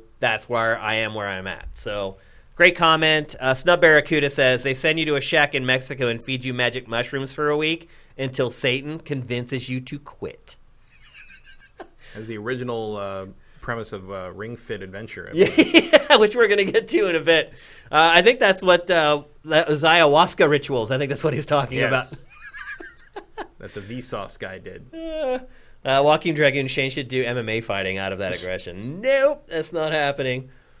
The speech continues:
Speaker 1: "What about the wife, Shane?" from Eric Cartmenez. I don't know what that even means.
Speaker 2: As in, like, isn't she a varied interest?
Speaker 1: She is, but I see her for, like, an hour a night. It's like she works late, I work late, we have dinner together, and then we go to sleep.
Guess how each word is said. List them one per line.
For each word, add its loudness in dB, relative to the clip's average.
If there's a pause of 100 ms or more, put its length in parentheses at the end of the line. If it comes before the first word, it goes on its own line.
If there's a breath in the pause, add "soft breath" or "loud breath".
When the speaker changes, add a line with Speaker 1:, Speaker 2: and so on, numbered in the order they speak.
(120 soft breath)
Speaker 1:
"What 4
about 4
the 4
wife, 0
Shane?" -6
from -14
Eric -6
Cartmenez. -4
I 0
don't -2
know -2
what 0
that 0
even -8
means. -10
Speaker 2:
As -18
in, -10
like, -10
isn't -12
she -10
a -4
varied -6
interest? -12 (380 soft breath)
Speaker 1:
She 8
is, 10
but 6
I 8
see -2
her 4
for, 0
like, 4
an -2
hour 4
a 2
night. 0 (100)
It's -8
like 0
she -2
works 2
late, 2
I 6
work 2
late, 0
we -2
have 4
dinner 2
together, 0
and -2
then 0 (120)
we 0
go 2
to -2
sleep. -2